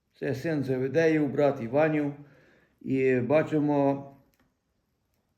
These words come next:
е, це говориться, е, про апостола зараз Якова.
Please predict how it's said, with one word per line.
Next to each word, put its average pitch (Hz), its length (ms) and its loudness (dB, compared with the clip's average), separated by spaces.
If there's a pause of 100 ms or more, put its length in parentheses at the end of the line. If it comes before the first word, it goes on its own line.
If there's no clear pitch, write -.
(440)
е, 117 520 -6 (100)
це 143 80 0
говориться, 139 480 2
е, 127 1200 -4
про 127 240 -2
апостола 131 540 0
зараз 104 300 -6
Якова. 98 480 -8